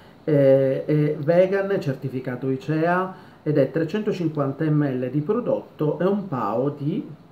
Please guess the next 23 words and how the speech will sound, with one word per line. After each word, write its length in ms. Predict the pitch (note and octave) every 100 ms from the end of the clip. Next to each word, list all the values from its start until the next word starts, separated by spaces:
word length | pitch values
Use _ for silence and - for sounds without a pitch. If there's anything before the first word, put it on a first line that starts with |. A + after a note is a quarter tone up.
| -
dodici 340 | D3+ F#3 A3 G#3
mesi 320 | A2 - C3+
dalla 220 | A#2 A2
sua 180 | - -
apertura. 600 | - - - - - - - - - - - -
Questi 220 | F3 D3+
l'ho 80 | A#2+
comprati 400 | C#3 B2+ A#2+ A#2
da 80 |
Todis, 500 | A2 G#2+ - B2+ - C#3
mentre 360 | D3+ D#3+ E3+
quei 140 | B3 F#3
due 320 | C#3+ C#3 -
da 120 | B2+
Lidl. 560 | A2 - B2+ B2 C3 C3+ - - - - -
Ho 200 | C#4 C#4+
finito 680 | B3+ G#3 G3 F#3+ G3 F#3+ F#3+
il 460 | F3 D#3+ D#3 D3 D3
Sien 920 | - - F3+ D#3+ D#3 D#3 D#3 D3+ D3+
anti, 840 | E3 E3 D#3+ F3 E3 D#3+ D#3 D3+ - - - -
eh, 760 | D3+ D3 C#3+ C#3+ C#3 C#3 C3+ C3
traspirante 680 | D#3 D3+ A3 F3 C#3 C3+ D3+
invisibile 920 | D3+ F3+ B2+ A2 A2+ C3+ C3+ -